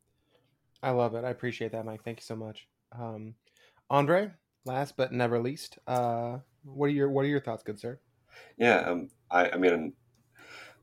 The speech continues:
Speaker 2: I'm certainly not gonna be an outlier here, uh, in terms of the film. I,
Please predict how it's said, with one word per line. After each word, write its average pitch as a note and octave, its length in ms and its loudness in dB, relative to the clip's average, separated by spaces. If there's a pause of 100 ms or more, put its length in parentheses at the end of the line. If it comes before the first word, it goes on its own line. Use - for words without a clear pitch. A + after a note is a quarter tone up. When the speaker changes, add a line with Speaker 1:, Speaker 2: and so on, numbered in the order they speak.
(420)
Speaker 2:
I'm F2 220 2
certainly F2+ 320 4
not F2 320 6
gonna F2 140 0
be E2 120 0
an - 80 -2
outlier D#2 500 0
here, D#2+ 480 -2 (240)
uh, D#2 240 0
in - 160 -6
terms E2 280 -2
of E2 480 -4
the - 100 -6
film. E2 480 2 (180)
I, E2 160 0